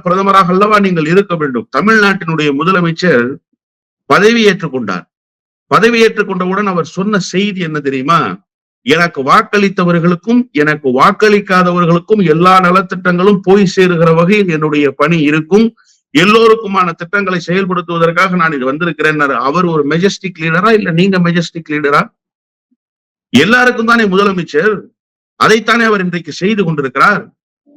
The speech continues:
நீங்களும் அப்படித்தானே செய்திருக்க வேண்டும். எல்லோருக்குமான பிரதமர் தானே, வாக்களித்தவர்களுக்கு மட்டுமா நீங்கள் பிரதமர்?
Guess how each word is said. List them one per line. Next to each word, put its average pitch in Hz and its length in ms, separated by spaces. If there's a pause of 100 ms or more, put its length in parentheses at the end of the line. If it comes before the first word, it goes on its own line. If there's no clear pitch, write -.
(280)
நீங்களும் 233 440
அப்படித்தானே 208 420
செய்திருக்க 190 520
வேண்டும். 175 440 (540)
எல்லோருக்குமான 220 720
பிரதமர் 185 420
தானே, 175 220
வாக்களித்தவர்களுக்கு 190 920
மட்டுமா 220 380
நீங்கள் 214 300
பிரதமர்? 254 500